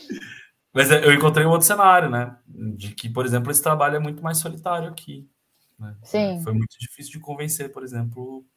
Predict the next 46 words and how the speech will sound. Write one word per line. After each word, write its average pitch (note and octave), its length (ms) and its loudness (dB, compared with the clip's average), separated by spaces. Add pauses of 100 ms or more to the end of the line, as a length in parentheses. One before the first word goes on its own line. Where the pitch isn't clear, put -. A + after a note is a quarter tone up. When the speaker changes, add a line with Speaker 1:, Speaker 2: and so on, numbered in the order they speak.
(520)
Speaker 1:
a B2 80 0
equipe A#2 240 -4
que - 60 -8
eu D3 80 -6
comecei B2+ 280 -6
a - 40 -14
trabalhar B2 300 -2
em B2 40 -4
dois A#2 160 -4
mil A#2 100 -4
e - 40 -8
dezoito, A#2 580 -8
que - 80 -16
é A2+ 40 -6
o A2+ 40 -8
time A2+ 200 -8
da A2 80 -2
economia A2+ 460 -4
da A2 80 -4
Unicamp. G#2+ 460 -10 (840)
Até A#2+ 200 2
agora B2 240 6
eu D3 40 0
não D#3+ 100 4
consegui E3 280 -2
ter F3 80 -4
auxiliar, E3 440 -2
é A#2 80 -2
um G#2+ 40 -4
negócio G#2+ 300 -4
que - 60 -12
eu C3 100 -10
pauto B2 340 -6
todo B2+ 160 -10
semestre, A#2+ 520 -6
assim. G2 280 -16 (1160)
E G2 160 -14
aí G2 100 -6
sempre G#2+ 320 -6
fica A#2 280 -12
no, A#2+ 760 -8
como, G#2+ 200 -12 (300)
como G#2+ 120 -10
é G#2+ 40 -14
que A#2+ 60 -14
é? A#2+ 120 -16